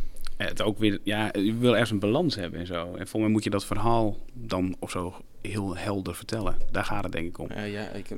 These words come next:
Speaker 2: ik vond het een heel mooi verhaal. Jij vertelde hoe jullie businessmodel, volgens mij zei je toen, van, hè, tot een bepaalde hoogte, dat je dan soort van,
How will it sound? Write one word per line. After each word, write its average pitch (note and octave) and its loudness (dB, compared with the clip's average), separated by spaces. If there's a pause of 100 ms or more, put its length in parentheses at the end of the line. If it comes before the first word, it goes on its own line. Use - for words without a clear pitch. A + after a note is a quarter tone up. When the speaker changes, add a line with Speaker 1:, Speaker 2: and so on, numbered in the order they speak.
(160)
Speaker 2:
ik - -10
vond G#2 -8
het G2+ -12
een A2 -4
heel G#2 -4
mooi G2+ -6
verhaal. G#2 -2
Jij G#2+ 0
vertelde G#2 -2
hoe G#2+ 0
jullie G#2+ 0
businessmodel, A2 -2
volgens A2 -6
mij A#2 -4
zei A2+ -2
je A2+ -2
toen, A2+ -6
van, A#2 -6
hè, D3 -2
tot A2+ -6
een A2+ -6
bepaalde A2 -2
hoogte, A2+ -2
dat A2 -4
je A2+ -4
dan A2 0
soort A2 -4
van, A2 -4